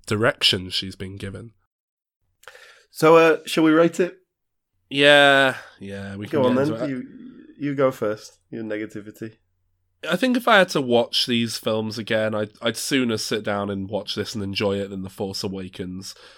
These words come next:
Speaker 1: But I think
Speaker 2: Uh-huh.
Speaker 1: it's a pathetic, spineless film,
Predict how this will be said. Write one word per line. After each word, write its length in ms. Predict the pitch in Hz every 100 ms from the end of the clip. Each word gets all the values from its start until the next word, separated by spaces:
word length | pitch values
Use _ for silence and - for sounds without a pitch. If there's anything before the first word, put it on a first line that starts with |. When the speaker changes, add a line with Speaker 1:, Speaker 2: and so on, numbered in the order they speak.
| - - _ _ _ _ _ _ _ _
Speaker 1:
But 140 | 110
I 120 | 98 104
think 300 | 107 104 98
Speaker 2:
Uh-huh. 80 | 90
Speaker 1:
it's 340 | - - - _ _ _
a 80 | 107
pathetic, 880 | - 107 - 101 - 92 95 - - _ _ _ _ _ _ _
spineless 880 | - - - 123 107 98 92 87 -
film, 440 | - 92 92 92